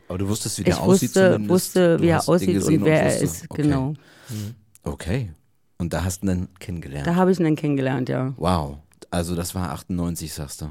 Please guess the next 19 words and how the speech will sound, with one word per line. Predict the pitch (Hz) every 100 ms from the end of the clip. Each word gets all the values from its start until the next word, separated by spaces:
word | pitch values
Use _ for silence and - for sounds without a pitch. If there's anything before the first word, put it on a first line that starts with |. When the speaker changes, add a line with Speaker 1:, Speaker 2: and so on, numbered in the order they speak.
| 78
Speaker 2:
Das | 180 -
war | 165
achtundneunzig. | 180 - 175 156 156 147 131 -
Speaker 1:
Krass. | - - - _ _ _ _ _ _ _ _ _
Ja, | 120 78 76 _
also | - 80
schöne | 78 - 104
Grüße | 113 127
nochmal, | 76 73 73
ne? | 92
Speaker 3:
Ja, | 151 180 151
äh, | 170
Speaker 2:
Mhm. |
Speaker 3:
definitiv | 180 165 185 160 208
schöne | - 131 131
Grüße, | 104 117 123 110 120
äh, | 120 127 92
Speaker 1:
Ja. | 143
Speaker 3:
an | 120 120